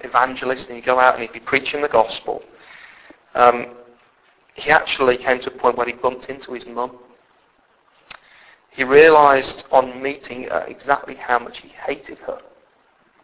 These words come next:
He said, "I had no idea that all this time I'd been sort of harbouring this.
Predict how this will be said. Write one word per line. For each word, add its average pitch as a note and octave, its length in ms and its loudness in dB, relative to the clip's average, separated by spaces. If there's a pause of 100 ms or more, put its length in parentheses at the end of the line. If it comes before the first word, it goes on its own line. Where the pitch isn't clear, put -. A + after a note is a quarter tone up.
(420)
He - 120 -20
said, C3+ 120 -2
"I B2+ 80 6
had B2 160 0
no D3+ 220 2
idea C3 320 -2
that A#2 100 -8
all C3 160 -6
this D3+ 200 -12
time A2+ 320 -2
I'd A2+ 100 -6
been A2+ 160 -12
sort - 320 -10
of A2+ 60 -14
harbouring B2+ 640 2
this. - 440 -10